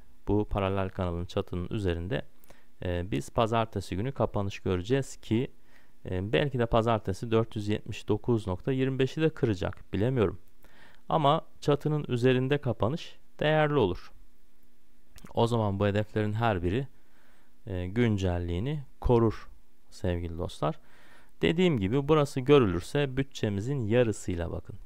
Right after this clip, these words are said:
yarısıyla alım yapabiliriz. Ama stopsuz hareket etmeyin. Mesela yüzde beş, yüzde altı gibi stop seviyesi belirleyebilirsiniz. E, neden yarısıyla diyorum? Oldu da bir alt band, e, görüldü.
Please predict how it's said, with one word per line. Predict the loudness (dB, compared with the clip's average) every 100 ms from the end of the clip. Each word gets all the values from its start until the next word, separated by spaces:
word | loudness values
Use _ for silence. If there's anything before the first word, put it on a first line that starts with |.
| 2
yarısıyla | 4 4 2 -2 -2 -2 -4 -12 -6
alım | 0 0 0
yapabiliriz. | 0 -2 -2 0 0 -2 -8 -12 -12 -12 -12 -8 -2
Ama | 0 0
stopsuz | -2 2 2 2 0
hareket | 0 0 0 -2
etmeyin. | -2 -2 -4
Mesela | -2 -4 -4 -2 0
yüzde | 2 2 4 2 2 0
beş, | 0 0 -4
yüzde | -2 -2 -2 -2
altı | 2 0 0 -6 -6 -8 -10
gibi | -6 -4 -6
stop | -10 -2 -2 -2
seviyesi | -2 -2 -4 -2
belirleyebilirsiniz. | 0 0 0 0 -2 -4 -6 -6 -6 -8 -12 -14 -14 -14 -14 -14 -14 -14 -12 -6
E, | 0
neden | 2 4 4
yarısıyla | 4 2 2 0 0 2
diyorum? | 2 0 2
Oldu | 4 4 2 -2
da | -2
bir | -4 0
alt | 0 0 -4 -8 4
band, | 4 4 -2 -10 -12 -14 -12 -6
e, | -4 0
görüldü. | 2 2 2 0 -2